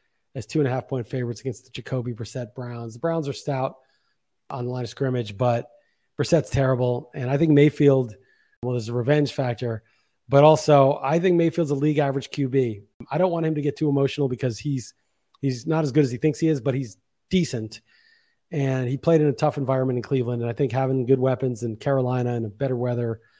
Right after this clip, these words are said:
um, and a new start will be good for him. And Carolina has a good defense, and they were playing with this terrible Q Bs the last few years. You know,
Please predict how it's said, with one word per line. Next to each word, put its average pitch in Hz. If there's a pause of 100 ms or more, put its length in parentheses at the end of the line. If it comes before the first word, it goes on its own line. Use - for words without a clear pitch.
(480)
um, 107
and 120
a 117
new 131
start 127
will 127
be 117
good 156
for 135
him. 165
And 151
Carolina 208
has 160
a 147
good 165
defense, 175
and 143 (560)
they 165
were 202
playing 190
with 151
this 139 (180)
terrible 170
Q 147
Bs 160
the 135
last 117
few 123
years. 110
You 120
know, 113